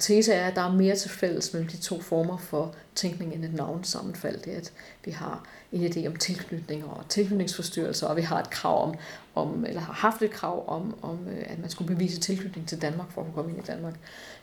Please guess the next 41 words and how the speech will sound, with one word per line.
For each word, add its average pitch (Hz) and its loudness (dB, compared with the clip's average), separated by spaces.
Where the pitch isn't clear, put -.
Øhm, 151 -2
synes - -4
vi 175 0
var - -6
et 165 -4
interessant 147 -4
sted - -4
at - -14
kigge, 170 -8
øh, 160 -8
hen. 165 -6
Fordi 165 -6
det 160 -2
jo 170 12
også 185 6
viser 185 0
sig, - -4
at, - -4
at - -2
forbindelsen 196 4
til 165 -6
en 160 -10
nation 190 -4
selvfølgelig 180 -2
er 165 0
en 175 -2
juridisk 185 4
forbindelse, 180 -2
men 165 -2
det 170 -2
er 165 -4
på 165 -2
mange 165 -2
måder 170 0
også 175 -4
en 165 -6
forbindelse, 165 -6
vi 165 -4
forventer, 165 6
eller 175 -6
som, 165 -2